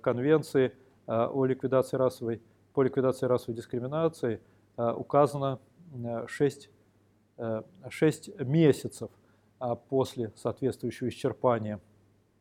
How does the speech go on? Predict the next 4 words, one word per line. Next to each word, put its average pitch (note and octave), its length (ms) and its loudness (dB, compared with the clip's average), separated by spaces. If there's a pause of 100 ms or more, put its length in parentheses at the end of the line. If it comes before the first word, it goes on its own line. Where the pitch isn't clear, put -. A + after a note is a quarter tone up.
(320)
средств A#2 400 0
защиты. C3 480 -2 (1080)
М, C3 300 -8 (1300)
по D3 840 10